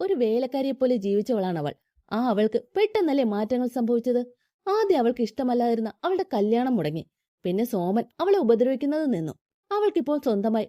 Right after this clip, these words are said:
മാസാമാസം ലക്ഷങ്ങൾ കിട്ടുന്നില്ലേ? സ്വന്തമായി രണ്ടേക്കർ ഭൂമിയില്ലേ? നമ്മൾ നിന്നു പോകുമെന്ന് കരുതിയ അവളുടെ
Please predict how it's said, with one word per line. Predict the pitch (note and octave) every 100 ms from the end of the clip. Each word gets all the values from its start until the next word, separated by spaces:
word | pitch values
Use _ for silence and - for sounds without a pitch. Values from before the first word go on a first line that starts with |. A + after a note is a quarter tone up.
| -
മാസാമാസം | E4+ F#4 F#4+ E4 D4+ C#4
ലക്ഷങ്ങൾ | G#3 G3+ D#4+ D#4
കിട്ടുന്നില്ലേ? | D4 F#3+ A3 A#3+ G#3 D#3 _ _ _ -
സ്വന്തമായി | G#3 F3+ F#3+ A3 G#3
രണ്ടേക്കർ | F#3+ G#3+ B3 C4+
ഭൂമിയില്ലേ? | G3+ A3 D4 F4+ B3+ G#3 - _ _ _ G#4
നമ്മൾ | A4 A4+
നിന്നു | D#4 C4+ C#4
പോകുമെന്ന് | D4 C#4+ C#4 C#4
കരുതിയ | B3 G#3+ A3+ G#3+ -
അവളുടെ | E4+ F#4+